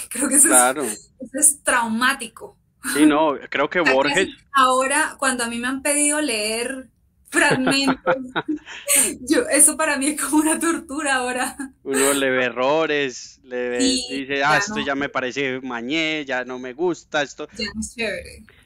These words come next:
Speaker 2: Pero muy seguramente con el tiempo también vas a dar, leerlo y vas a decir, "Oiga, qué maravilla, yo cómo voy a ser capaz de escribir algo mejor que esta, que este párrafo tan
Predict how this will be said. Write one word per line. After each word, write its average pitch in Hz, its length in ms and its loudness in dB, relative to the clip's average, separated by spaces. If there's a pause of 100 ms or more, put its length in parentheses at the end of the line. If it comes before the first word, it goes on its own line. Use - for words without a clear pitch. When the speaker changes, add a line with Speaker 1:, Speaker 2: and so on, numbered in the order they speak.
(180)
Speaker 2:
Pero 175 180 0
muy 175 140 0
seguramente 185 500 0
con 165 100 -2
el 147 140 -2
tiempo 156 240 -6
también 147 280 -2
vas 156 180 -2
a 160 80 2
dar, 147 220 -2
leerlo 135 440 -4
y - 20 -6
vas 147 220 -4
a 147 60 -2
decir, 135 260 -6
"Oiga, 143 360 -4 (120)
qué 131 180 -6
maravilla, 156 840 0
yo 156 240 -6 (340)
cómo 170 340 -2
voy 165 120 0
a 160 60 0
ser 156 140 -6
capaz 160 260 -4
de 156 80 -6
escribir 135 400 -6
algo 147 240 -2
mejor 135 320 -6
que 151 80 -8
esta, - 260 -8
que - 140 -8
este 160 220 -4
párrafo 156 540 -2
tan 131 400 -10